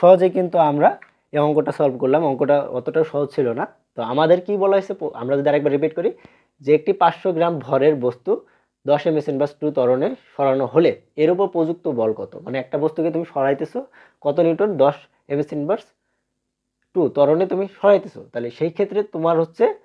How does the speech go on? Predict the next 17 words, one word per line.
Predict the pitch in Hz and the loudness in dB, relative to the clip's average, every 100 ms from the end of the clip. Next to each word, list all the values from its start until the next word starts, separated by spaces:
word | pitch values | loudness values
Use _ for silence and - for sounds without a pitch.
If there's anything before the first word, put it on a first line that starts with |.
| _ _ _ | _ _ _
প্রযুক্ত | 214 233 233 | 0 2 0
বল | 202 147 139 | 2 2 2
কত | 147 147 | -2 -4
হবে? | 123 110 | -4 -2
যেই | 127 135 | -2 0
ক্ষেত্রে | 170 185 | 0 0
ঘর্ষণ | 180 - 139 - 214 175 | -2 -2 -6 -2 0 2
যে | 160 | 2
বলটা | 135 135 131 131 | 4 2 2 2
রয়েছে | 135 196 | 2 0
সেটা | - 143 147 | -4 -2 0
না | 139 | 0
দিয়ে | 135 147 | -2 -2
কি | 151 | -2
দিয়েছে? | 139 156 151 240 - _ _ - | 2 2 2 -6 -6 _ _ -8
ঘর্ষণ | 135 - 175 | -8 -4 -2
যে | 143 | 0